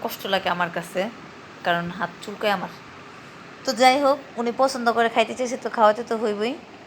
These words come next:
তো আমি এখন তেলাপিয়া মাছগুলিও কাটবো না, ইলিশ মাছও কাটবো না, সব আনাম রেখে দেবো। তেলাপিয়া মাছটা অন্য একদিন কাটবো, মানে কাল পরশু কাটবো নামায়,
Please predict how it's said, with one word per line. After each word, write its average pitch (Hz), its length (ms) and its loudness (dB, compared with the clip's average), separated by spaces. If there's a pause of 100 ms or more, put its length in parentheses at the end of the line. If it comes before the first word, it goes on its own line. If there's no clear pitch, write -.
(560)
তো 220 60 8
আমি 214 180 6
এখন 214 260 2
তেলাপিয়া 240 360 4
মাছগুলিও 226 440 2
কাটবো 226 340 4
না, 294 260 0 (100)
ইলিশ 240 300 -8
মাছও 214 220 -4
কাটবো 202 220 0
না, 196 80 -4
সব 226 220 -2
আনাম 208 280 2
রেখে 214 240 0
দেবো। 185 160 -2
তেলাপিয়া 208 340 0
মাছটা 208 300 -4
অন্য 202 160 -2
একদিন 202 260 -4
কাটবো, 196 260 2
মানে 190 180 -4
কাল 196 240 0
পরশু 226 200 -6
কাটবো 196 400 -2 (720)
নামায়, 196 340 2